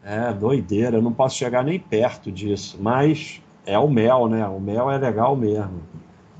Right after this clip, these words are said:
E o pessoal compra mesmo mel. Parabéns, hein? Olha aí, Alice. Sessenta e três florzinhas na laranjeira hoje na terra de Alice.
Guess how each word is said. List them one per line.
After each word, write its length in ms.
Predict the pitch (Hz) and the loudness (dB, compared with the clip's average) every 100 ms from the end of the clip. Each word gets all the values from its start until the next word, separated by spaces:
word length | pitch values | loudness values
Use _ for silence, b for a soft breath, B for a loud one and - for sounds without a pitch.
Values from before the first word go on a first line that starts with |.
| - - - - - - - | -20 -20 -20 -20 -20 -20 -12
E 100 | 90 | -8
o 40 | |
pessoal 460 | 87 104 101 - 110 | -4 -4 -2 0 0
compra 380 | 110 117 123 147 | 2 0 0 0
mesmo 380 | 127 127 135 139 | 0 0 0 0
mel. 300 | 107 107 104 | 2 2 0
Parabéns, 760 | - 139 147 107 127 135 110 | 0 2 2 2 0 0 -4
hein? 180 | 120 107 - _ _ | -6 -6 -10 _ _
Olha 220 | - 220 | 0 4
aí, 180 | 202 190 | 4 4
Alice. 840 | 202 147 151 202 190 151 - 95 87 | 2 0 -2 -2 -4 -4 -10 -16 -16
Sessenta 640 | - 139 - 202 220 175 | -12 -12 -8 -6 -6 -8
e 40 | |
três 280 | 151 165 170 | -8 -8 -8
florzinhas 600 | - 156 127 104 120 156 | -8 -4 -2 -2 -4 -4
na 100 | 143 | -2
laranjeira 520 | 139 139 120 104 135 | -2 0 -2 -2 0
hoje 160 | 143 123 | 2 0
na 160 | 123 110 | -2 -2
terra 300 | 131 131 127 | 0 0 0
de 80 | |
Alice. 480 | 123 101 107 101 - | -2 -2 -2 -4 -8